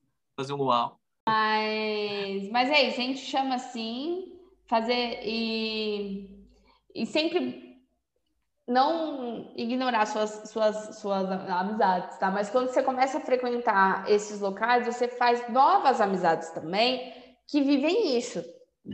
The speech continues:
Speaker 2: né? Começa a criar, né, amizades de locais diferentes, até tipo, ah, quando eu for praticar uma atividade física, eu sei que aqueles amigos não gostam, mas eu tenho outros ali que topariam fazer comigo.
Speaker 1: Sim.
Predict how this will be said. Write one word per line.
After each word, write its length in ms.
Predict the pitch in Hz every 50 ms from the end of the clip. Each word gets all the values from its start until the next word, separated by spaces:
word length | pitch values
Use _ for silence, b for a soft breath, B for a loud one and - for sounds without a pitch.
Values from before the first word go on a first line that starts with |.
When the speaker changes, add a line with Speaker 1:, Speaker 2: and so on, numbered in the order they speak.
| - _ _ _ _ _ _ _ _ _ _ _ _ _ _ _ -
Speaker 2:
né? 180 | 185 190 185 -
Começa 460 | 320 294 277 277 269 262 285 285 - 302
a 40 | 285
criar, 580 | 320 294 247 294 277 269 269 285 294 285 262 240
né, 300 | 240 247 262 277 285 277 - -
amizades 800 | 226 226 240 240 240 240 226 247 233 233 247 247 220 - 220 214 208
de 140 | 226 240
locais 640 | 226 233 233 226 226 233 247 240 247 269 302 330 285
diferentes, 680 | 262 247 - - 226 208 208 208 214 240 277 294 269 247
até 300 | 247 240 254 262 262 262
tipo, 200 | 262 - - 262
ah, 160 | 254 240 233
quando 220 | - 240 233 240
eu 60 | 247 240
for 140 | - 240
praticar 340 | 220 247 233 233 233 240 226
uma 80 | 226 226
atividade 360 | 226 233 233 226 226 220 -
física, 340 | - 254 240 233 - - 269
eu 40 | 254
sei 140 | 254 262
que 60 | 254 254
aqueles 360 | - - 247 240 233 233 233
amigos 300 | 226 226 220 196 214 214
não 120 | 233 254 254
gostam, 340 | 240 220 226 233 - 262
mas 100 | 254 247
eu 60 | 247 247
tenho 220 | - 262 269 262
outros 440 | 262 247 233 240 233 240 247 247 233
ali 200 | 247 233 226 220
que 140 | - - -
topariam 400 | - 247 247 240 233 226 233 226 226
fazer 200 | - 233 226 226
comigo. 460 | - 262 254 226 202 196 190 180 190 - - _ _ _ _ _ _ _ _ _ _ _ _ _ _ _ _ _ _ _ _ _ _ _ _ _ _ _ _ _ _ _ _ _ _ _ _ _ _ _ _ _ _
Speaker 1:
Sim. 360 | - 151 147 143 139 143 143